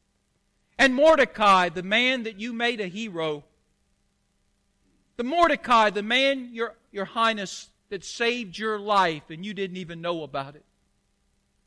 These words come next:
Do you know he's a Jewish man too? And Haman, him, he tricked you. He made a fool out of you. He wants to use you to exterminate a race.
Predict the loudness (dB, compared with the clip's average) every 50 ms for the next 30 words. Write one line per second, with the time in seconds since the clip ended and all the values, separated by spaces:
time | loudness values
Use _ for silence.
0 | _ _ _ _ -14 -12 -8 -8 -6 -4 -2 -2 -2 -2 -2 -6 -6 -8 -10 -12
1 | -16 -14 -12 -12 -10 -10 -10 -12 -12 -10 -8 -8 -8 -8 -10 -14 -16 -18 -18 -18
2 | -18 -20 _ _ _ _ _ _ _ _ _ _ _ _ _ _ _ _ _ _
3 | _ _ _ _ _ _ _ _ _ -2 -2 -2 0 0 0 2 2 0 -2 -4
4 | -8 -10 -12 -14 -18 -20 _ _ _ _ _ _ _ _ _ _ _ -20 -20 -20
5 | -20 _ _ _ _ _ _ _ _ -4 -2 -2 -2 -2 -6 -12 -18 _ _ _
6 | _ _ _ _ _ _ _ _ _ _ _ _ _ _ _ _ _ _ _ _
7 | _ _ _ _ _ _ _ _ _ _ _ -6 -6 -6 -6 -6 -6 -2 -2 -2
8 | -2 -2 -8 -10 -6 -6 -4 -4 -6 -6 -8 -6 -4 -2 -2 0 -2 -4 -8 _
9 | -10 -8 -8 -6 -4 -2 0 0 0 -2 -4 -8 -10 -10 -10 -10 -12 -14 -16 -20
10 | _ _ _ _ -10 -8 -6 -6 -6 -6 -8 -10 -12 -12 -10 -8 -6 -6 -4 -4
11 | -6 -8 -8 -10 -10 -10 -10 -12 -12 -16 -18 -18 _ _ _ _ _ -20 -20 -20
12 | -18 -18 -12 -6 -2 0 0 0 0 -2 -2 0 0 0 0 -4 -4 0 2 2
13 | 2 2 0 -6 -12 -14 -18 -18